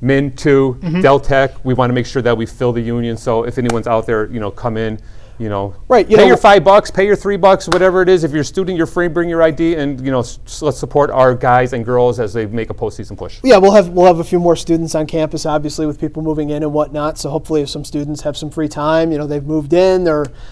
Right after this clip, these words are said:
Speaker 2: they're kinda settled, and they're just looking for something to do.
Speaker 1: Yep.
Speaker 2: That's a perfect opportunity
Speaker 1: Yeah,
Speaker 2: to come
Speaker 1: perfect
Speaker 2: into the
Speaker 1: come up and,
Speaker 2: union.
Speaker 1: and check that out. So, and then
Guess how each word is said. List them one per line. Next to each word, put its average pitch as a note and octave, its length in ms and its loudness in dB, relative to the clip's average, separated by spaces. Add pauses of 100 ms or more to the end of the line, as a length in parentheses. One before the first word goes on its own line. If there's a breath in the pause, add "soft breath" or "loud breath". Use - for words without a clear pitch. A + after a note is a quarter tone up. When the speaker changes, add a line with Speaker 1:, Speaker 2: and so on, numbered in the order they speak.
Speaker 2:
they're - 100 -10
kinda D3+ 240 -4
settled, G3+ 520 8
and E3+ 100 2
they're E3+ 100 0
just D#3+ 160 -4
looking E3 220 0
for D#3+ 120 -8
something - 280 -6
to D#3 80 -8
do. F#3+ 380 4
Speaker 1:
Yep. - 40 -14
Speaker 2:
That's B2 200 -2
a C#3+ 40 -6
perfect E3 380 -2
opportunity D3 480 -2
Speaker 1:
Yeah, A#2 60 0
Speaker 2:
to G#2 60 -4
come B2+ 120 0
Speaker 1:
perfect - 100 -4
Speaker 2:
into C3+ 60 -6
the A#2+ 60 0
Speaker 1:
come B2+ 100 -2
up A#2+ 60 -4
and, A#2 120 -4
Speaker 2:
union. A#2 160 -6
Speaker 1:
and A2 100 -10
check G#2+ 180 -6
that G#2 100 -6
out. G2 160 -4
So, A2 180 -2
and A2+ 140 -2
then A#2 260 -4